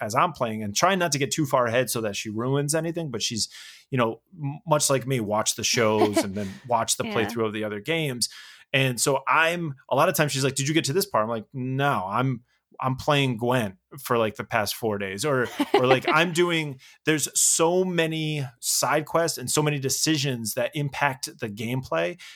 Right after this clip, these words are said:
Speaker 1: that the playthrough she's watching is in, it's, it's almost inevitable that it's gonna be totally different than what I'm doing, only because you make one decision and then that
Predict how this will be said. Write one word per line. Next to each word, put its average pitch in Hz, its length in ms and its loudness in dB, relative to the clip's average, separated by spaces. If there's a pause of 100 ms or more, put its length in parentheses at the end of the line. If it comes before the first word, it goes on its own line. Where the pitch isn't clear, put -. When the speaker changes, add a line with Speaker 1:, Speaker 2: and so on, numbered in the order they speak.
(120)
Speaker 1:
that 127 300 2 (260)
the 139 280 -6
playthrough 170 500 2
she's 139 260 0
watching 117 440 -2
is 113 360 -4 (120)
in, 135 180 -2 (680)
it's, - 400 -6
it's 151 120 -4
almost 190 420 2
inevitable 143 560 0
that 117 140 -2
it's 107 120 -8
gonna 127 180 -2
be 110 140 -8
totally 123 420 0
different 113 320 -6
than 104 300 -6
what 110 120 0
I'm 104 240 -4
doing, 90 340 -14 (320)
only 170 340 2
because 139 760 0 (320)
you 160 120 0
make 175 220 0
one 156 160 0
decision 135 480 0
and 123 120 -6
then 123 140 -4
that 131 260 -4